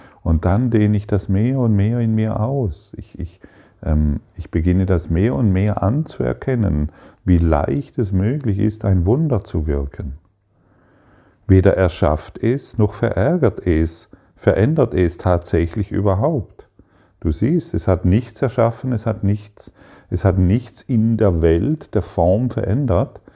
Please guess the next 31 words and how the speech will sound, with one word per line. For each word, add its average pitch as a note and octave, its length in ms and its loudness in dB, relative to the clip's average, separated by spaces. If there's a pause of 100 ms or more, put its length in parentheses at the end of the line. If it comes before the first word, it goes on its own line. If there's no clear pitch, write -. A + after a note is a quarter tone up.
(240)
sondern E2+ 480 2
nur F2 220 0
berichtigt. - 600 -8 (1800)
Warte G2+ 380 2
nicht G2 320 0
mehr G2 200 4
so G2 340 4
sehr, F#2+ 320 0
dass F2+ 200 -2
sich F2 160 -4
jetzt F#2 280 0
in F2+ 120 0
der E2+ 100 2
Form B2 400 0
was D#2 200 0
verändern D#2 480 -2
muss. D2+ 300 -6 (360)
Dann F2+ 140 2
kann A#2 220 2
dir A#2 100 2
das G#2 220 0
Ego G2 340 2
ständig A#2+ 480 -2
erzählen, D#2 480 0
guck A#2+ 260 -4
mal, D#2+ 140 0
das D#2 140 0
funktioniert E2 680 -2
ja C#2+ 80 -6
gar C2+ 260 -8
nicht. - 320 -12